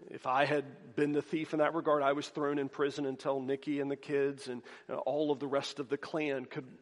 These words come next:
could scrounge up enough money to pay back my debt so I could get back out and could contribute to the home. Interestingly, uh, the unforgiving servant, which is what this is labeled, is, is not unforgiving per se.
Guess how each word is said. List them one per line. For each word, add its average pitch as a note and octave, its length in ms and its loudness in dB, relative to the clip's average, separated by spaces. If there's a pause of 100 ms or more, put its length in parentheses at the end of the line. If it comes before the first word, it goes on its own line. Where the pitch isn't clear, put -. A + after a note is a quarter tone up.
(100)
could C#3+ 160 -6
scrounge D#3 560 0
up D#3 140 0
enough C#3+ 180 2
money C#3 260 0
to C#3 100 -10
pay C3 180 -2
back B2+ 280 -2
my C3+ 200 0
debt B2+ 240 -2
so B2+ 100 -6
I B2 80 -4
could B2+ 160 -12
get A#2+ 160 -8
back A#2 220 -4
out A#2+ 240 0 (240)
and C3 120 -8
could B2+ 160 -12
contribute A#2+ 520 -10
to C#3 120 -12
the A#2 60 -12
home. A#2 320 -10 (1400)
Interestingly, F#3+ 840 8 (140)
uh, D#3 100 -2 (540)
the D3 160 8
unforgiving F3+ 600 8
servant, E3+ 400 4
which C#3+ 140 -4
is D3 100 -2
what D3 160 4
this D3+ 180 -2
is B2+ 120 -6
labeled, D#3 300 2
is, - 180 -10
is D3 180 -2
not F3 380 0
unforgiving D#3+ 800 -4
per A#2+ 200 -12
se. G#2 240 -10